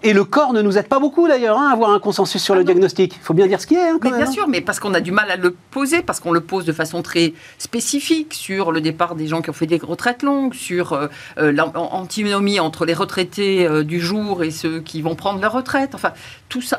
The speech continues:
Speaker 2: puis sans parler de tous, euh, ceux des régimes spéciaux, et cetera, sur lequel, euh, évidemment, tout le sujet est passé, euh,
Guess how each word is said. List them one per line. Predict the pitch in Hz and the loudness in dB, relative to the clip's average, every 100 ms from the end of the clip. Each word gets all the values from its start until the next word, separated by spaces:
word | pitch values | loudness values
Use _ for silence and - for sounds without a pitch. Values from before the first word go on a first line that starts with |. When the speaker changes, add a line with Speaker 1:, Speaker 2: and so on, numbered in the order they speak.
| 147 | -6
Speaker 2:
puis | 151 139 | -10 -10
sans | - 143 | -8 -6
parler | 139 165 | -2 -2
de | 160 | -2
tous, | 131 160 151 | -4 -6 -6
euh, | 139 139 | -4 -6
ceux | 131 196 190 156 | -6 -4 -2 -2
des | 143 | -4
régimes | 151 151 151 | -4 -4 -4
spéciaux, | 147 143 175 180 | -4 -6 -2 -2
et | 135 | -2
cetera, | 139 143 156 208 | -6 -6 -4 -4
sur | 160 | -4
lequel, | 139 139 180 147 | -6 -6 -6 -4
euh, | |
évidemment, | 135 127 143 165 175 | -6 -6 -6 -6 -8
tout | 151 | -10
le | 135 | -12
sujet | 131 139 160 | -10 -6 -4
est | |
passé, | 156 151 - 147 | -4 -2 -2 -2
euh, | 123 | -6